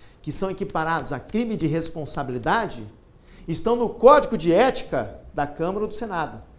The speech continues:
chamado de decoro parlamentar. E o decoro parlamentar, Rico, ele gera cassação de mandato, cassação de mandato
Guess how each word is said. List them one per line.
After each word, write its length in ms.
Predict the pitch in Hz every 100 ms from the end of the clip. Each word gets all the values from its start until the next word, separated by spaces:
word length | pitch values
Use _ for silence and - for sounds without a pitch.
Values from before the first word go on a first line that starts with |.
| - -
chamado 520 | - 156 139 139 117 113
de 160 | 113
decoro 840 | - 135 - - 160 208 240 226 - - - -
parlamentar. 760 | 196 143 151 175 156 120 92 87 - - - - - - - - - - - - - - -
E 80 | 220
o 40 |
decoro 500 | 240 - - 302 294
parlamentar, 640 | - 170 165 151 - 214 156
Rico, 340 | 156 160 - 98 - - - - - -
ele 240 | 170 196
gera 600 | 147 147 175 139 107 - - - - -
cassação 800 | 240 247 - 208 - - 269 269
de 100 | 202
mandato, 720 | 175 135 160 277 269 320 294 - - - - - -
cassação 760 | 190 233 - 175 - 214 247
de 120 | 160
mandato 720 | 170 165 131 202 254 - 269